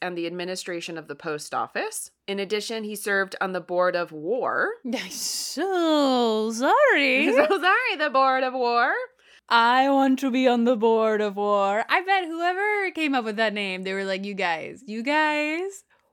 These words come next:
Speaker 2: what if we call this?" <laughs> Hear me out. The Board of War.
Speaker 1: The Board
Speaker 2: And
Speaker 1: of
Speaker 2: they were
Speaker 1: War.
Speaker 2: like, "Oh my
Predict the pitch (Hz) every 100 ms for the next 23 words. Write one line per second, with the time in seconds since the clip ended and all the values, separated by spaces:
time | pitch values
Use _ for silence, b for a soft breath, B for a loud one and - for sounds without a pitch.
0 | _ 214 202 196 190 247 320 359 - 277
1 | 233 208 202 339 277 - 240 277 294 330
2 | - 208 196 370 392 311 311 - B B
3 | B - 196 196 190 202 196 196 190 190
4 | 190 - _ _ 190 196 190 196 190 185
5 | 294 262 85 - 208 226 240 240 202 196
6 | 196 - 190 269 403 453 466